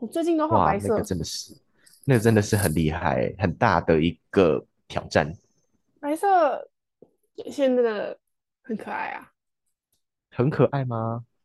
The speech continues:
Speaker 2: 有吗？
Speaker 1: 很可爱吗？
Speaker 2: <laughs> 我，
Speaker 1: 你不觉得
Speaker 2: 我看不太懂欸。
Speaker 1: 可爱吗？
Speaker 2: 呃，
Speaker 1: <laughs> 嗯。
Speaker 2: 我看不太懂欸。
Speaker 1: 欸，我其实已经不期待人家看懂了。
Speaker 2: 没关系啦，你画给自己开心就好啊。
Speaker 1: 对啦，反正现在化妆就是自己开心，就不会想要管，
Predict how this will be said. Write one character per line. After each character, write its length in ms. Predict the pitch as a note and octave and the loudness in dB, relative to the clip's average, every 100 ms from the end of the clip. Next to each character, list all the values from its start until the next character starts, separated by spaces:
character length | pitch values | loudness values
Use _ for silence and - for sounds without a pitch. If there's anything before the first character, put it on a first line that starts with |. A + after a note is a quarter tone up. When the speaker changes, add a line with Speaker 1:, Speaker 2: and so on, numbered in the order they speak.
| - | -2
Speaker 2:
有 120 | A2+ | 0
吗？ 80 | G#2 | 2
Speaker 1:
很 80 | |
可 60 | B2+ | 0
爱 220 | C3 F#3 | 2 0
吗？ 300 | G#3+ G3 G3 | -2 -6 -10
Speaker 2:
<laughs> 760 | - - _ _ _ _ - - | -12 -18 _ _ _ _ -18 -2
我， 100 | B2 | 2
Speaker 1:
你 80 | A#3+ | 4
不 140 | C4 | 6
觉 160 | D4 A3 | 6 6
得 100 | G3 | 6
Speaker 2:
我 20 | |
看 20 | |
不 60 | A#2+ | 2
太 20 | |
懂 180 | - D#2 | 2 0
欸。 0 | |
Speaker 1:
可 60 | |
爱 60 | D2+ | -2
吗？ 280 | F3+ G#3+ B3+ C#4 G#3+ G#3+ _ - - - _ | -6 -6 -6 -6 -8 -8 _ -20 -20 -20 _
Speaker 2:
呃， 180 | G#2+ G2 | 0 2
Speaker 1:
<laughs> 80 | F#2+ | 4
嗯。 100 | G2+ | 2
Speaker 2:
我 60 | |
看 180 | A2+ B2+ | 2 -2
不 180 | A#2 G#2 | -2 -2
太 220 | G#2 A2+ G2 | -2 -2 0
懂 260 | D#2+ C#2 | -2 -2
欸。 200 | - - _ _ | -10 -16 _ _
Speaker 1:
欸， 100 | A#3+ | 4
我 180 | A3+ A3+ | 6 6
其 220 | A3 - | 4 2
实 100 | A3 | 2
已 100 | A#3 | 4
经 140 | A3 A#3+ | 4 4
不 120 | B3+ | 2
期 140 | - | 2
待 160 | G#3+ G#3+ | 2 2
人 120 | G3 | 2
家 100 | G3 | -2
看 200 | G3 G#3 G3+ | -6 -8 -8
懂 120 | G#3 - | -10 -14
了。 420 | - - - A3 G#3 G3+ _ - | -14 -12 -10 -12 -14 -20 _ -18
Speaker 2:
没 80 | |
关 200 | A2+ A2+ A2 | -10 -8 -8
系 180 | - | -8
啦， 100 | F#2 E2+ | -6 -2
你 60 | |
画 120 | A2+ | 0
给 120 | D#3 G#2+ | 2 2
自 120 | A2+ | 0
己 80 | G2 | -2
开 180 | - | -8
心 120 | F#2+ F#2+ | -10 -4
就 120 | F2 | -2
好 140 | D2 | 0
啊。 200 | G#1 G1+ - _ _ | -4 -6 -12 _ _
Speaker 1:
对 160 | - - | -8 -6
啦， 300 | - C#4+ B3+ | -6 -10 -8
反 160 | A#3+ A3+ | -2 2
正 160 | C#4+ | 4
现 160 | E4+ E4+ | 4 4
在 140 | D4+ | 4
化 180 | D#4+ C#4+ | 4 2
妆 200 | A#3+ B3 | 2 2
就 60 | B3 | 2
是 340 | B3+ A#3 A3+ A#3 _ _ _ _ _ | 2 4 2 0 _ _ _ _ _
自 100 | - | -4
己 80 | G#3 | -4
开 300 | - - G#3+ | -4 -8 -8
心， 400 | - - B3 B3 | -10 -14 -12 -2
就 100 | A3+ | 0
不 120 | A3 | 4
会 100 | A3 | 4
想 180 | A3+ G#3+ | 4 0
要 80 | G#3 | -4
管， 260 | A3 - | -4 -6